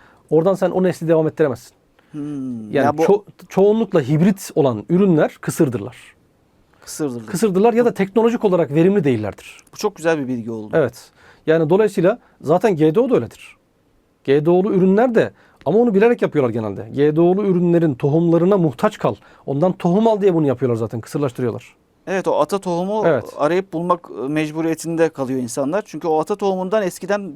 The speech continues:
Speaker 2: ninelerimiz, eskiden babaannelerimiz, anneannelerimiz şey yapardı. O ata tohumundan bir tane bırakırlardı, domateslerden hepsini
Speaker 1: Tohumluk
Speaker 2: toplardı.
Speaker 1: bırakırlar, evet.
Speaker 2: Bir tane, iki tane tohumluk bırakırdı.
Speaker 1: Evet.
Speaker 2: Seneye onların tohumlarını alır, tekrar o tohumluklardan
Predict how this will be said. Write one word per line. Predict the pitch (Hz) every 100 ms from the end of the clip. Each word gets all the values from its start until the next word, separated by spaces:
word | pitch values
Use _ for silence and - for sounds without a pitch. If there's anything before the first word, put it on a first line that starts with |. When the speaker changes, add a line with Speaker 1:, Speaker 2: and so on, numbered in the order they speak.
| -
Speaker 2:
ninelerimiz, | 147 156 175 175 156 214 - - _ _ _
eskiden | 139 - 156 156 120
babaannelerimiz, | 135 135 151 151 143 135 135
anneannelerimiz | 143 156 151 151 220 262
şey | 208
yapardı. | 220 175 139 123 - _ _ -
O | 160
ata | 180 208
tohumundan | 190 190 190 190 170
bir |
tane | 208 214 165
bırakırlardı, | 165 175 202 233 202 208
domateslerden | 170 175 165 160 170 160 151
hepsini | 208
Speaker 1:
Tohumluk | 190 190 185
Speaker 2:
toplardı. | 151 220 180
Speaker 1:
bırakırlar, | 285 165
evet. | 107 -
Speaker 2:
Bir | 247
tane, | 247 190 202
iki | 190
tane | 208 175
tohumluk | 156 175 208 226
bırakırdı. | 220 220 233 220 269
Speaker 1:
Evet. | 131 104 - _
Speaker 2:
Seneye | - 247 180 226
onların | 226 214 214
tohumlarını | 208 190 190 185 165 165
alır, | 208 208 247 - -
tekrar | 214 196 185
o | 180
tohumluklardan | 175 175 175 180 - 160 135 208